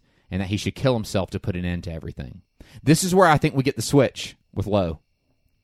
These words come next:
Jane sends the letters. So Jane is now taking full,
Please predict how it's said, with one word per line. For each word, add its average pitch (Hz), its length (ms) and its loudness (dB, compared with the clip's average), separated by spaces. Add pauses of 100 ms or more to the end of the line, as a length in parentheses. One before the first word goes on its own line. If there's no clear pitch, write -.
(1080)
Jane 139 380 2
sends 123 320 0
the 135 80 4
letters. 123 360 4
So 120 120 4
Jane 131 320 -2
is 120 120 -4
now 135 160 0
taking 117 360 -4
full, 160 840 6